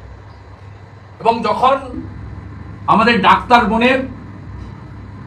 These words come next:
পোস্টমর্টমের পরে বাড়িতে দেহ দেওয়ার সময়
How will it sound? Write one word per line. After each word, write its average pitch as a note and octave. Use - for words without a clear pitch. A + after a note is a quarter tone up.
পোস্টমর্টমের A3
পরে A3+
বাড়িতে F#3+
দেহ F#3+
দেওয়ার G3
সময় A#3